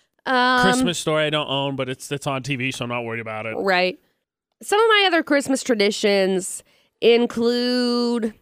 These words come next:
Speaker 2: <laughs>
Speaker 1: I mean,
Speaker 2: There's just
Speaker 1: P Js.
Speaker 2: so
Speaker 1: There's
Speaker 2: many of
Speaker 1: so
Speaker 2: them.
Speaker 1: many of 'em. P Js, of course.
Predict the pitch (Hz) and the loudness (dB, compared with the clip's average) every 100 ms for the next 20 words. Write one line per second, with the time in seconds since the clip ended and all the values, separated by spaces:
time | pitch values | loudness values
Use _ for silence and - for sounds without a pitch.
0 | _ _ - - 98 - - - - - | _ _ -10 -6 -2 -4 -4 -14 -20 -20
1 | - _ _ _ _ - _ - - - | -20 _ _ _ _ -20 _ -20 -20 -6
2 | - 233 226 175 - 208 285 269 269 262 | 0 4 4 2 -2 0 2 2 2 2
3 | 254 240 190 185 180 170 165 160 147 262 | 4 2 2 2 2 0 0 0 0 0
4 | 277 277 240 247 233 196 196 185 180 185 | 0 0 0 -2 -4 -6 -8 -10 -10 -12
5 | 185 _ _ _ _ _ _ _ _ - | -14 _ _ _ _ _ _ _ _ -2
6 | 302 262 277 269 254 254 254 254 - - | 0 2 0 2 2 2 0 -2 -8 -12
7 | _ _ _ _ _ - - 220 202 202 | _ _ _ _ _ -12 0 2 4 2
8 | 208 - - | -2 -8 -12